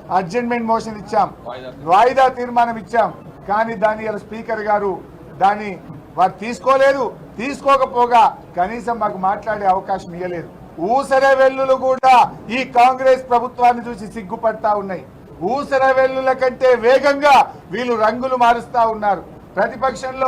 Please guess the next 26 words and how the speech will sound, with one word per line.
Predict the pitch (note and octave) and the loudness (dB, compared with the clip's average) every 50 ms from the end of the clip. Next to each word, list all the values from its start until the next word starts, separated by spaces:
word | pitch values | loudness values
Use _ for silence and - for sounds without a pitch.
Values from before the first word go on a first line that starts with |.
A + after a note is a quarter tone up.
| B3+ B3+ | 0 0
ఉన్నప్పుడు | B3 C4+ C4+ C4+ C#4 D4 D4+ D4+ C4+ A3+ - - - - - E3+ | 0 -2 -2 -2 -2 -2 2 4 4 2 2 -2 -14 -20 -14 -8
మేం | F#3+ A#3 B3+ B3 F#3+ F3 | -4 -2 -2 -2 -4 -2
గ్రూప్ | A3+ C4 C#4 C#4 C#4 - | 0 0 0 0 -2 -2
టూ, | C4+ C4 B3+ F#3+ G#3 | -2 0 0 0 0
గ్రూప్ | A#3+ C4+ C4 C4+ - | -2 -2 -2 -4 -10
త్రీ | B3+ C4 B3+ B3 G3+ F3 - - - - - - - E3+ | -6 -4 -4 -4 -4 -6 -8 -14 -20 -20 -20 -10 -2 2
వాళ్ళకు | G3 G#3+ A3+ A#3 A3+ - - | 2 2 2 0 -4 -4 -2
పోస్టులు | G#3 A3+ B3+ B3 - - C4 A3+ | 0 2 0 0 -2 -8 -4 -2
పెంచుతామని | A#3+ A#3 A#3 A3+ G3 A#3+ A3+ A3+ A3+ A3+ G3+ G3 G3+ | -2 -4 -4 -6 -4 -2 -2 -2 -2 -4 -2 0 0
మాట | A#3 B3 - - C4+ - | 0 2 0 -2 -2 -2
ఇచ్చారు, | B3 C4+ C4+ C#4+ C#4 C4+ A3+ - - - - - D#3+ E3+ E3+ | -2 0 0 2 2 2 -2 -2 -6 -12 -20 -16 -8 -6 -4
ఈ | F#3+ G3+ | -2 -2
రోజు | A3 A#3 A3 A3 - - F#3+ | -2 -2 -4 -4 -8 0 2
సాధ్యం | F3+ G3 G#3+ F3 E3+ A3+ A3 G#3 - - | 2 2 2 0 -4 -4 -4 -4 -4 0
కాదు | F#3+ G3 G#3+ A3+ B3 B3+ B3+ | 2 2 2 2 2 0 0
అని | B3+ A#3+ A#3 G#3 | 0 0 0 0
మాట్లాడుతున్నారు. | G3+ G3+ - A3+ G#3 G3+ G3+ - F#3 F3+ - - C#3 A#2+ - - - - - - C#3+ E3 | 0 -2 -2 -4 -4 -4 -4 -8 -6 -4 -4 -4 -4 -8 -14 -20 -20 -20 -14 -6 -4 -4
అది | F3 G3+ F#3 - | -4 -4 -6 0
సాధ్యమైతది. | - G#3 A3+ A#3+ A3+ F#3 B3+ A#3+ B3 B3+ B3+ B3+ C4+ A#3 F#3+ D#3 - - - - - - - E3+ | 2 4 4 4 2 0 0 2 2 0 0 0 0 0 0 -2 -8 -14 -20 -20 -20 -10 -2 0
గతంలో | G#3 A3+ A#3 C4 C4 C4 C4 C4 C4 B3+ A#3+ A#3 | 0 0 0 -2 -2 0 0 2 2 2 0 -2
ఇదే | A#3 C4 C4+ C4+ C4+ C4 A#3+ A#3+ | -2 2 4 4 4 6 6 4
రాష్ట్రంలో | C4 C#4 - - - C#4+ C#4 D4 D4 C#4 B3 F#3+ - - - - - E3 F3 | 4 4 2 -2 -4 -4 -2 2 4 4 4 4 2 -4 -14 -16 -10 -4 2
నోటిఫికేషన్ | A3+ C#4+ D4 C#4 - B3 C#4+ C#4 - C4+ C4+ C4 B3+ B3 B3 B3 | 4 4 4 4 2 -6 -10 -8 -2 0 0 0 0 -2 -4 -4
వచ్చిన | B3 B3 - C#4 C4 A#3+ C4 | -4 -4 -6 -12 -6 -4 -2
తర్వాత | B3 B3+ C4 C#4 C#4+ C4+ D4 C#4 A#3+ G3 - - - - - - F#3+ | 0 2 4 4 2 4 4 4 4 4 2 -4 -18 -12 -6 -4 -4
అనేక | G#3+ B3 C#4+ D4 C#4+ - - | -2 2 2 4 4 2 2